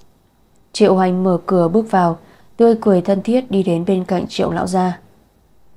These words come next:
"Cháu đến rồi à? Thế thì đi tìm chú út cháu hộ ông, bảo nó ra mà tiếp khách hộ. Con trai cả và con dâu hiện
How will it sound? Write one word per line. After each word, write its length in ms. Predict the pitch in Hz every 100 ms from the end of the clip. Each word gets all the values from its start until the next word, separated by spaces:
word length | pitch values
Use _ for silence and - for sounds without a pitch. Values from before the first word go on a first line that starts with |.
| - - - - - -
"Cháu 140 | 196
đến 220 | 180 175
rồi 140 | 202 180
à? 180 | 156 - - - - _ _ _ - -
Thế 100 | 214
thì 100 | 214
đi 140 | 175 185
tìm 300 | 185 180 165
chú 160 | - 185
út 120 | 220
cháu 180 | 220 170
hộ 140 | 185 202
ông, 160 | 180 180 - - - - - - -
bảo 180 | 185
nó 300 | 160 160 170
ra 140 | 190 190
mà 140 | 170
tiếp 160 | 156 202
khách 140 | 220 220
hộ. 160 | 180 214 - - - - - - _ _ -
Con 180 | - 226
trai 180 | 220 214
cả 260 | 214 190 170
và 120 | 170
con 240 | 190 196
dâu 180 | 190 196
hiện 180 | 185